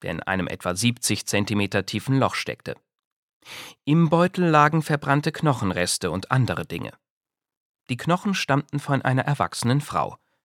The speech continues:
Die Brandspuren an den Knochen zeigen,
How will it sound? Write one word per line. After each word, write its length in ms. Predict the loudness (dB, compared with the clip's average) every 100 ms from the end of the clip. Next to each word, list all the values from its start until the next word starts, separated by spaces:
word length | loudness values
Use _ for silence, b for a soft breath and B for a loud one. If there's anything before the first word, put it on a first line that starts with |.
| _ _ -20
Die 80 | -6
Brandspuren 760 | 2 2 2 0 0 2 4
an 100 | 4
den 160 | 4 2
Knochen 360 | 2 0 0
zeigen, 500 | 0 4 4 6 2